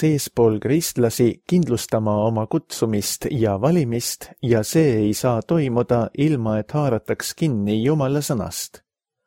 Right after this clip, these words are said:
Aga kui jutt on Piibli sõnast, siis võib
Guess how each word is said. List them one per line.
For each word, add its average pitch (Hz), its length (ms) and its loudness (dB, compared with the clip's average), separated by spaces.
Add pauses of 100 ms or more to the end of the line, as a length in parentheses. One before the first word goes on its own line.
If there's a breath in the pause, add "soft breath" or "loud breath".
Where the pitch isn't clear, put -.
(640 loud breath)
Aga 135 300 2
kui 127 280 2
jutt 151 320 -2
on 110 160 -2
Piibli 139 400 0
sõnast, 147 540 -2 (100)
siis 147 320 2
võib 127 240 0